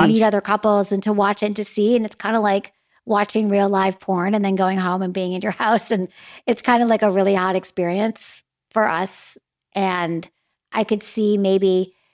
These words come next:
we're in a really healthy place. I think I would never be in relationships like I was in the past where, like, here's the thing. Every relationship,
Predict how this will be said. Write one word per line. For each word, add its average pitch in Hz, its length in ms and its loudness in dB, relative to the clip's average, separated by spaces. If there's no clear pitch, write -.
we're 214 200 2
in 220 80 4
a 214 80 2
really 208 240 2
healthy 202 320 0
place. 220 420 0
I 208 100 2
think 226 180 -6
I 220 60 4
would 208 140 0
never 202 240 2
be 214 160 2
in 202 120 0
relationships 196 580 -2
like 190 120 -2
I 185 100 0
was 185 220 0
in 190 120 0
the 180 120 -4
past 196 580 -4
where, 190 500 0
like, - 120 -20
here's 392 180 2
the 320 60 -6
thing. - 340 -4
Every 277 180 2
relationship, 233 520 2